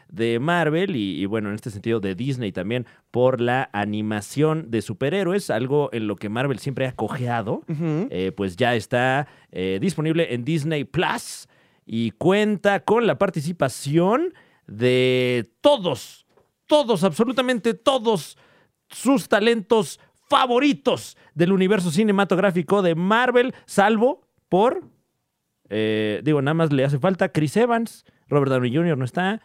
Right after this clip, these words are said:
Speaker 1: Dave Bautista tampoco, Brie Larson no fue, Tom Holland no,
Speaker 2: <laughs>
Speaker 1: Zoe Saldaña no está,
Speaker 2: Bueno, pues
Speaker 1: eh,
Speaker 2: tampoco todo se
Speaker 1: Scarlett
Speaker 2: puede.
Speaker 1: Johansson, pues obviamente no,
Speaker 2: <laughs>
Speaker 1: este, pero, pero ya está el primer episodio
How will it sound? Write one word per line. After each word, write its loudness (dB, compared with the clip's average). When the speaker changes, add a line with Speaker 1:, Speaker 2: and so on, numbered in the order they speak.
Speaker 1:
Dave 2
Bautista -2
tampoco, -2
Brie -2
Larson -2
no -4
fue, 0
Tom -2
Holland 0
no, 2
Speaker 2:
<laughs> -18
Speaker 1:
Zoe 2
Saldaña 2
no -2
está, 0
Speaker 2:
Bueno, 4
pues 2
Speaker 1:
eh, 2
Speaker 2:
tampoco 2
todo -4
se -2
Speaker 1:
Scarlett 4
Speaker 2:
puede. 4
Speaker 1:
Johansson, 2
pues -4
obviamente 0
no, 2
Speaker 2:
<laughs> -6
Speaker 1:
este, -2
pero, 0
pero 2
ya 2
está 0
el 0
primer -2
episodio -2